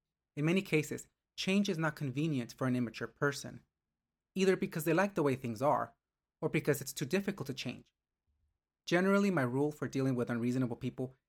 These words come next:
is to stop trying to reason with them. State your case, say what you have to say, and then leave it at that. Don't push it any further because you're not gonna get very far.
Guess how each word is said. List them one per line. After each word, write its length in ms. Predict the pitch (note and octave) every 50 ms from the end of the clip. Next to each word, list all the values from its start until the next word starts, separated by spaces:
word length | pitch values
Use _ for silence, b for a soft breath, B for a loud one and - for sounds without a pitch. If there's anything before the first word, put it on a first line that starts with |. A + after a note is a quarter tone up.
| _ -
is 120 | D3+ C#3
to 100 | - C#3
stop 280 | B2+ - - E3 D#3+ D#3+
trying 200 | - F3 E3+ -
to 100 | - C#3+
reason 280 | C#3 D3+ E3 D#3+ C#3+
with 140 | B2 A2+ -
them. 180 | - - - - _ _ _ _ _ _ _ _ _ _ _ _ _ _ _ _ _ _ -
State 320 | - - - F#3+ G3 G3
your 80 | G#3+ G3+
case, 400 | - A#3 G#3 - - - - - _ _ _ _ _ _
say 160 | - - E3+ F3+
what 180 | F#3+ F#3+ -
you 60 | E3
have 200 | C3 D#3 D3+ -
to 80 | - C#3+
say, 320 | - - C#3 B2 - - - _ _ _ _ _ _ _ _ -
and 120 | D#3+ D#3+
then 100 | E3 E3
leave 160 | D#3 E3 D#3+ E3
it 60 | C#3+
at 140 | B2+ - -
that. 200 | A#2 - - - _ _ _ _ _ _ _ _ _ _ _ _ _ _ _ _ _ -
Don't 160 | G#3+ A3 G#3+
push 180 | - A3+ G#3
it 80 | - G3
any 120 | F3 D#3+
further 300 | - - D#3 C#3+ C3 A#2+
because 280 | - - B2+ - C#3+ B2
you're 100 | B2+ C#3
not 160 | D#3+ F3+ E3+
gonna 160 | D#3+ D#3+ D3
get 200 | C3 B2+ D3 C#3+
very 160 | C3 B2+ B2 A#2
far. 300 | - - B2 - -